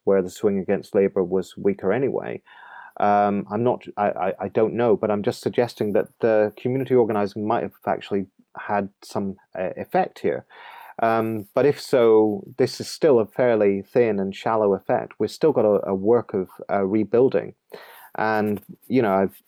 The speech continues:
I've always said, uh, it's a, it's a, it's a generation's work.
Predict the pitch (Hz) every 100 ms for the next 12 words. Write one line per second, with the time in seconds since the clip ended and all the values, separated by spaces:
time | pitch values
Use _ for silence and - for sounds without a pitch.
0 | - 85 95 110 101 - 101 95 - -
1 | 85 82 78 - - - 107 98 - 101
2 | 95 101 104 113 101 135 135 101 - -
3 | - -